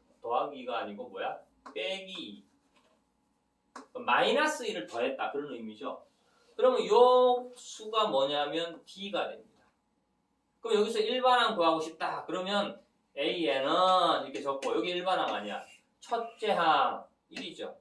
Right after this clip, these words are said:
N 마이너스 일, D, D가 마이너스 이잖아. 이렇게. 그러면 A에는 마이너스 이 N 플러스 삼. 이런 식으로 수를 적을 수 있어요. 자, 우리 여기서 D를 뭐라고 얘기하냐면 공차라고 합니다.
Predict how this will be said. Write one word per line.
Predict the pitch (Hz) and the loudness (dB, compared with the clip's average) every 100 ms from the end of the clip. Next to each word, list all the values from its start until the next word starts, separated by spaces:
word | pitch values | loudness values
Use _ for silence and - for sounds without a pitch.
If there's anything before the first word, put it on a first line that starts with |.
| - - - - _ - - _ - _ - - | -18 -18 -20 -20 _ -20 -20 _ -20 _ -20 -10
N | 185 190 170 | -4 -4 0
마이너스 | - - - 196 - - | 0 2 2 0 -2 -6
일, | - - | -8 -6
D, | 202 208 170 - | -4 -2 -4 -8
D가 | 208 208 180 | -4 0 0
마이너스 | 196 269 254 - 320 | 0 0 -2 -4 -8
이잖아. | - - - | -12 -8 -6
이렇게. | - - - _ _ _ _ - _ _ _ | -6 -12 -16 _ _ _ _ -20 _ _ _
그러면 | - 175 196 202 202 - - _ _ _ - - _ - | -4 -2 -2 -4 -6 -12 -18 _ _ _ -20 -20 _ -12
A에는 | 139 147 139 131 147 170 117 | -8 -6 -4 -2 -2 -6 -8
마이너스 | 107 104 113 120 117 117 113 117 113 | -8 -6 -4 -6 -8 -10 -12 -12 -12
이 | 104 101 - | -10 -8 -8
N | - - | -8 -12
플러스 | 180 175 170 - | -10 -8 -8 -12
삼. | _ - - _ _ 143 | _ -20 -20 _ _ -16
이런 | 135 131 | -14 -16
식으로 | - - - 139 - - _ | -20 -20 -16 -16 -16 -18 _
수를 | 143 139 135 127 | -20 -20 -18 -20
적을 | - - | -20 -20
수 | _ _ | _ _
있어요. | _ _ _ _ _ _ - - | _ _ _ _ _ _ -20 -2
자, | 185 180 | 4 4
우리 | 147 | 6
여기서 | 220 269 269 202 185 175 - | 6 6 4 6 6 6 2
D를 | - 247 302 311 226 - - | -8 -6 -2 2 2 2 -2
뭐라고 | 220 254 269 - 220 | 0 4 6 4 2
얘기하냐면 | - 262 247 240 254 - | 0 0 -2 -2 -6 -8
공차라고 | - 254 147 147 - 247 269 - | -10 -8 -6 -8 -2 0 2 -2
합니다. | - - | -6 -14